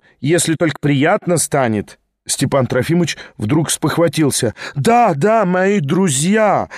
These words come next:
я с большим удовольствием, потому что очень устал. Только как я тут влезу?» «Как это удивительно»,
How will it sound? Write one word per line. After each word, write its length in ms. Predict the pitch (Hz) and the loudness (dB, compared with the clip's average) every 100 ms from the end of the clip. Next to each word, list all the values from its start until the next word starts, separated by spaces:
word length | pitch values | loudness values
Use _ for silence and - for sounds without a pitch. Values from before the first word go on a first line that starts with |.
| - | -4
я 320 | 175 190 202 | 0 2 2
с 80 | 151 | 2
большим 460 | 160 190 - 208 190 | 0 0 0 0 2
удовольствием, 880 | 175 170 196 220 165 - 151 143 | 2 2 2 0 -2 -2 -2 -2
потому 300 | 151 170 190 | 0 0 0
что 260 | 170 185 165 - - - | 0 0 -2 -4 -12 -2
очень 380 | 208 190 196 190 | 0 2 2 2
устал. 640 | 190 - 180 151 123 120 - - | 0 0 2 2 0 -2 -12 -6
Только 400 | 196 185 147 180 | 0 0 2 -2
как 340 | - 202 196 - | 0 0 0 0
я 200 | 196 175 | 0 0
тут 280 | 196 196 | -2 -2
влезу?» 680 | 151 208 220 180 107 107 78 _ _ _ _ | 0 2 2 2 0 -4 -4 _ _ _ _
«Как 260 | 139 135 139 | -4 -2 -2
это 180 | 139 123 | -2 0
удивительно», 840 | 110 104 110 190 196 143 131 104 | 0 0 0 0 0 -2 -2 -4